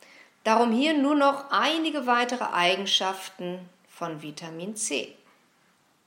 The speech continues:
Es hilft beim Entgiften,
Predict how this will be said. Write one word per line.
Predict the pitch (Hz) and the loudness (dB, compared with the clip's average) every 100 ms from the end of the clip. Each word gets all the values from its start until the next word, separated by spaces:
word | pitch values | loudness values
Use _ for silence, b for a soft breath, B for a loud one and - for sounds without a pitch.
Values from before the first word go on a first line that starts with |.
| _ _ _ _ _ _ _ _ _ _ b b b b b | _ _ _ _ _ _ _ _ _ _ b b b b b
Es | - 175 - | -10 -6 -4
hilft | 190 - | -6 -4
beim | 175 160 | -4 -4
Entgiften, | 151 - 269 262 - 254 247 247 254 | -8 -6 -4 -4 -8 -4 -4 -4 -8